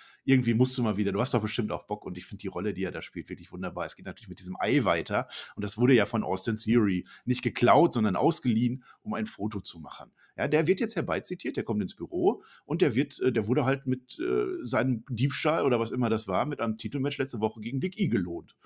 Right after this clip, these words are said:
belohnt. Und, äh, jetzt darf er dann als zweite Anerkennung dafür, dass er das getan hat, die ganze Folge Raw mit Vince McMahon höchstpersönlich anschauen.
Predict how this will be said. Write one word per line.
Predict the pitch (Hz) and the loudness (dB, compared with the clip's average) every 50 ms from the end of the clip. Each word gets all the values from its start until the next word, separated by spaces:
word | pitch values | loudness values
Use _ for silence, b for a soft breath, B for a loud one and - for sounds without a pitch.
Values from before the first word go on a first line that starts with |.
| b b b b | b b b b
belohnt. | b 98 117 107 95 82 85 78 - - | b -2 -2 0 0 -2 -4 -6 -8 -10
Und, | 98 98 92 - | -10 -10 -8 -6
äh, | 87 92 90 82 - - B B B B B | -4 -4 -4 -4 -6 -8 B B B B B
jetzt | - 117 180 185 - - | -4 -2 -2 -4 -6 -8
darf | - 71 73 - - | -8 -8 -6 -4 -4
er | 135 139 | -2 0
dann | 127 147 196 302 392 381 _ _ _ | 0 0 0 0 -2 -6 _ _ _
als | - 95 101 - - - | -4 -2 -2 -2 -4 -4
zweite | - 107 107 143 - - - - | 0 4 4 4 4 4 2 2
Anerkennung | - 127 117 123 - - 139 120 135 147 110 | 4 4 2 2 2 2 2 4 4 4 4
dafür, | 113 110 - - 107 | 4 2 2 2 0
dass | 107 - - | 2 4 4
er | 113 | 4
das | 104 101 - | 4 2 -2
getan | - - - 95 87 101 127 | -4 -4 -2 0 0 0 0
hat, | 160 - - B B B B B | -2 -6 -8 B B B B B
die | 95 92 | -8 -4
ganze | - 151 196 240 262 262 - 320 269 | -2 0 2 2 0 0 -2 -4 -6
Folge | - - - 123 156 180 180 170 - 170 | -6 -4 -2 0 2 4 4 4 4 2
Raw | 127 107 117 120 127 139 120 | 4 4 4 4 2 2 0
mit | 117 127 120 95 | 0 -2 -2 -4
Vince | 117 147 147 143 135 | -6 -6 -4 -4 -4
McMahon | 131 - 107 101 85 78 82 101 | -4 -2 -4 -4 -4 -6 -2 0
höchstpersönlich | 147 208 220 220 - - - 170 143 113 131 147 143 117 92 - - | 0 0 0 -2 -6 -8 -8 -6 -2 0 0 2 2 0 -2 -4 -4
anschauen. | 98 101 - - 101 87 85 80 82 | -4 -2 0 0 0 0 0 -2 -6